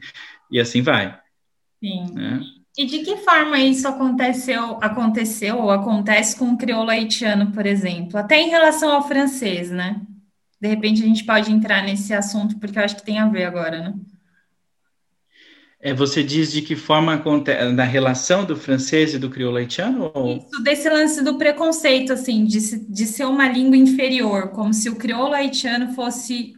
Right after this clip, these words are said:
Speaker 2: algo inferior ao francês, ou enfim, ou fosse uma deformação da língua, né?
Speaker 1: Pois é. É interessante que antes até de falar, porque isso existe mesmo até hoje, o Frank pode daqui a pouco <laughs> falar bem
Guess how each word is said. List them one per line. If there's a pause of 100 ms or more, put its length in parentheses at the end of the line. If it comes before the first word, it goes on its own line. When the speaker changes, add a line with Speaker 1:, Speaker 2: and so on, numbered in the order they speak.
(120)
Speaker 2:
algo
inferior (160)
ao
francês,
ou
enfim,
ou
fosse
uma
deformação
da
língua,
né? (1700)
Speaker 1:
Pois
é. (480)
É (100)
interessante
que
antes
até
de
falar,
porque
isso
existe
mesmo
até
hoje,
o
Frank
pode
daqui
a
pouco
<laughs>
falar
bem